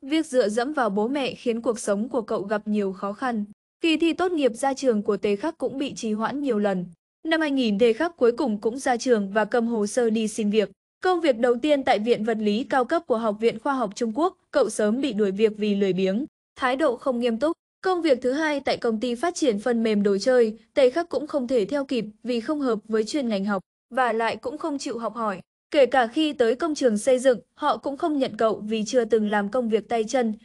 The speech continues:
trình độ học vấn quá cao, không phù hợp. Chiều chuộng thái quá tạo ra những người lớn không trưởng thành. Một người bạn Trung Quốc của tôi bị ung thư cổ tử cung, cần phải tiến hành phẫu thuật sớm. Cả nhà ai nấy đều lo lắng,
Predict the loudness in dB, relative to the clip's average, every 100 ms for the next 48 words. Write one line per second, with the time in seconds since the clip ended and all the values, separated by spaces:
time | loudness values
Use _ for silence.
0 | _ -2 0 2 2 0 -2 -2 -2 -2
1 | -2 -2 -2 -2 -8 _ _ -2 0 2
2 | 0 2 2 0 -4 _ -2 0 2 0
3 | -2 -2 -2 0 0 0 -2 -2 -2 0
4 | 0 0 0 2 0 -2 -2 -2 -2 -2
5 | -2 -2 -4 -8 _ _ -2 -2 2 0
6 | 2 -2 -4 -6 -4 -6 -2 -2 0 0
7 | 0 -2 -4 -4 -2 -4 -2 -4 -2 -2
8 | 0 0 -2 -8 _ -2 0 -2 0 0
9 | -2 -4 -6 -6 -6 -6 -4 -2 -2 -4
10 | -10 _ -4 -2 0 -2 -4 -2 0 0
11 | 2 2 2 0 0 0 -2